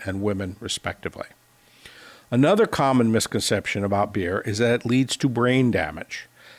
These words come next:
However, although heavy drinking can cause mental decline,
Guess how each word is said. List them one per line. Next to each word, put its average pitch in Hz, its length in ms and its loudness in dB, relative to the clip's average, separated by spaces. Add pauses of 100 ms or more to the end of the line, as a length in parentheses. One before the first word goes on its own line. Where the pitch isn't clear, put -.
(280)
However, 143 520 2 (100)
although 113 360 4
heavy 233 380 2
drinking 104 480 -2
can 101 220 -2
cause 101 360 2
mental 104 340 0
decline, 85 640 -4